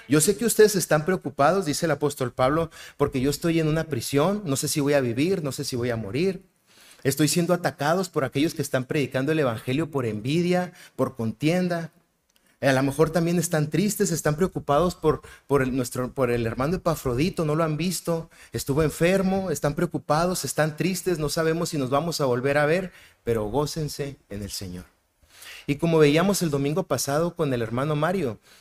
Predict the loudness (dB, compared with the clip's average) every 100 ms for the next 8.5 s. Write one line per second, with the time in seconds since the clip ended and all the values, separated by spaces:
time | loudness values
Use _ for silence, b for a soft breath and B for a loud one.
0 | b -4 0 2 2 2 0 0 -2 0
1 | 0 0 0 -2 -2 -2 0 0 0 0
2 | 0 -2 B B -8 -6 -4 -4 0 2
3 | 4 2 2 2 2 0 -2 -2 0 -2
4 | -6 -8 _ _ _ _ -6 -2 0 0
5 | 2 2 0 0 0 0 0 0 2 2
6 | 2 0 -2 -2 -2 -2 0 -2 -2 -2
7 | 0 2 2 4 4 4 2 0 0 0
8 | 0 -2 -2 -4